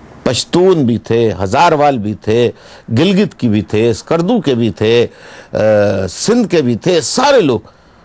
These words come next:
कि आप हमें बताएं कि आपने ये गरीबों को, वडेरे और जागीरदारों के बराबर में सेनेट में, असेंबली में, कौमी असेंबली में और असेंबली में कैसे बैठा दिया? हमारे यहाँ तो गरीब आदमी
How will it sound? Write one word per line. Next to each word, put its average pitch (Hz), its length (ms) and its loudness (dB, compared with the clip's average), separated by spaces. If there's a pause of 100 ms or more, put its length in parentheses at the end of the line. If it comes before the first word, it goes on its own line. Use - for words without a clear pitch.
(200)
कि - 60 -8 (120)
आप 160 180 2
हमें 170 220 2
बताएं 156 440 2
कि 202 100 0 (160)
आपने 160 420 0
ये 208 160 0
गरीबों 139 500 2
को, 220 480 2 (640)
वडेरे 139 420 2
और 226 160 4
जागीरदारों 127 760 0
के 208 140 -2
बराबर 143 420 0
में 139 220 0
सेनेट 147 480 -2
में, 160 340 0
असेंबली 143 500 0
में, 170 400 0 (380)
कौमी 151 260 2
असेंबली 135 440 0
में 160 120 0
और 202 120 2
असेंबली 147 340 -2
में 214 120 -2
कैसे 120 280 -2
बैठा 302 240 0
दिया? 123 300 -4 (1160)
हमारे 95 320 0
यहाँ 127 140 0
तो 170 360 0 (400)
गरीब 107 340 2
आदमी 120 580 0